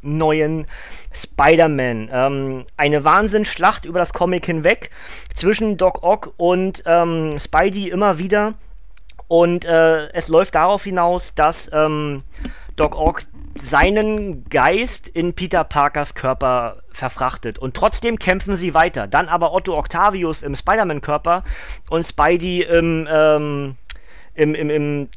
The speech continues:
Doc Ock-Körper lässt sich sogar von den Sinestren Sechs entführen. Spidey mit, äh, Kräften von Doc Ock, weil er ja die Tentakeln hat und sowas. Also wirklich unheimlich spannend. Beide Gegner wissen sozusagen der Gedanken des jeweils anderen und wissen dadurch auch, wie sie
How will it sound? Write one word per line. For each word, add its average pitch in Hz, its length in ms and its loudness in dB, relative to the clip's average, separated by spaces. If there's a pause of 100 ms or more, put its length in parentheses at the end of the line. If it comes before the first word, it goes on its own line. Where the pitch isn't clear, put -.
Doc 156 200 0
Ock-Körper 143 560 0
lässt 151 220 -2
sich 180 100 -10
sogar 160 260 2
von 165 240 -2
den 165 100 -2
Sinestren 151 520 -2
Sechs 156 320 0
entführen. 180 800 -2
Spidey 190 520 0
mit, 180 420 -2
äh, 160 420 2 (520)
Kräften 190 460 0
von 185 240 0
Doc 160 180 0
Ock, 175 320 0
weil 156 200 2
er 156 40 2
ja 151 160 2
die 147 240 -6
Tentakeln 156 560 2
hat - 120 -2
und 151 80 -6
sowas. 143 200 -2
Also 135 200 -4
wirklich 175 360 -4
unheimlich 190 520 2
spannend. 175 420 -2 (520)
Beide 196 720 4
Gegner 208 640 0 (640)
wissen 185 320 0
sozusagen 175 720 2
der 170 160 4
Gedanken 175 560 2
des 190 160 0
jeweils 175 240 2
anderen 208 480 0
und 175 160 -4
wissen 185 240 -4
dadurch 170 320 2
auch, 160 220 -2
wie 175 100 -8
sie 175 400 -10